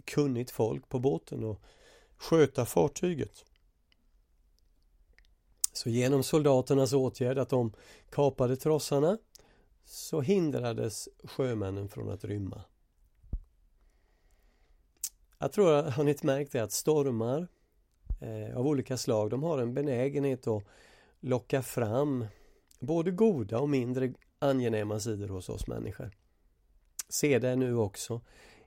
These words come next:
i, i coronatider. Människor startar olika godhjärtade initiativ för att,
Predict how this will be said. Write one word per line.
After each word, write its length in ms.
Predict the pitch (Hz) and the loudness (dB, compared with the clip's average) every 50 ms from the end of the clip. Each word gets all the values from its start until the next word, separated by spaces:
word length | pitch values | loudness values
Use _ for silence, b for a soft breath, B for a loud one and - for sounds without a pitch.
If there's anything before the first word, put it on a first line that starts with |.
| B _ | B _
i, 80 | - 113 | -8 -6
i 400 | - - 127 113 110 113 113 - | -6 -6 -6 -6 -6 -6 -6 -8
coronatider. 1040 | - - 127 120 123 127 127 117 101 98 95 - - - 92 98 98 107 104 95 87 - _ _ _ _ _ _ _ _ _ _ _ _ _ _ _ _ _ _ _ _ _ _ _ _ _ _ _ _ _ - _ | -6 -4 -2 0 0 0 0 -2 -2 -4 -6 -6 -6 -6 -6 -6 -6 -8 -8 -10 -12 -14 _ _ _ _ _ _ _ _ _ _ _ _ _ _ _ _ _ _ _ _ _ _ _ _ _ _ _ _ _ -10 _
Människor 400 | - 120 120 120 120 104 - 113 | -2 0 0 0 -2 -2 -4 -4
startar 500 | - - 139 123 120 - - 117 123 - - _ _ - | -2 0 0 0 0 0 -2 -2 -2 -4 -6 _ _ -2
olika 640 | 156 143 139 135 127 120 - - 127 117 113 113 - B B B B B B B B | 2 2 2 2 0 -2 -2 -2 -2 -2 -2 -2 -6 B B B B B B B B
godhjärtade 800 | B 139 120 131 127 123 117 113 113 110 113 - - 120 104 - | B 0 2 2 2 2 0 -2 -2 -2 -4 -4 -6 -6 -4 -4
initiativ 920 | - 131 117 113 117 110 - - 127 120 - - - 120 120 123 139 139 123 | -2 -2 -2 0 -2 -2 -2 -2 -4 -4 -4 -2 -2 -2 0 0 -2 -4 -8
för 400 | - - - 120 117 110 107 101 | -12 -8 -6 -2 -2 -2 -2 -2
att, 80 | 98 | -6